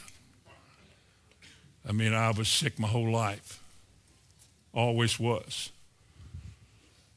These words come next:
Both of my parents smoked, and there was, the house was full of smoke for years and years. You ever been in a place where there's a lot of smoke and you come out and get in the car, and then the person in the car didn't go in with you, and they go,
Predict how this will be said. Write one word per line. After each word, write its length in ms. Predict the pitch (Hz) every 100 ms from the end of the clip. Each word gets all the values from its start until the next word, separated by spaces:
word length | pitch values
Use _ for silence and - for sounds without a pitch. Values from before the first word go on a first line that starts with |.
| -
Both 220 | 117 113
of 80 | 107
my 140 | 117
parents 440 | 110 - 123 117 117
smoked, 520 | - 127 123 127 -
and 100 | 110
there 140 | 117
was, 300 | 110 110 -
the 100 | 117
house 480 | 110 123 120 113 -
was 160 | 113 107
full 340 | - 139 117
of 80 | 107
smoke 400 | - - 120 127
for 180 | - 113
years 760 | 101 113 120 120 117 113 - - - - - - - - -
and 120 | 101
years. 160 | 104 101 -
You 120 | 247
ever 100 | 214
been 160 | 226 214
in 160 | 185
a 20 |
place 460 | 143 - 180 156 -
where 100 | 151
there's 220 | 151 135
a 40 | 135
lot 220 | 151 143
of 80 | 110
smoke 340 | - 147 143
and 80 | 135
you 120 | 151
come 240 | - 151
out 180 | 151 147
and 100 | 123
get 140 | 117 131
in 60 |
the 80 | 120
car, 320 | - 139 143
and 160 | 135 113
then 100 | 117
the 60 |
person 320 | 101 165 139 139
in 60 |
the 80 | 123
car 260 | 147 151 139
didn't 240 | 143 127
go 180 | 127 135
in 220 | 120 135
with 180 | 131 131
you, 60 |
and 100 | 135
they 140 | 127 131
go, 200 | 135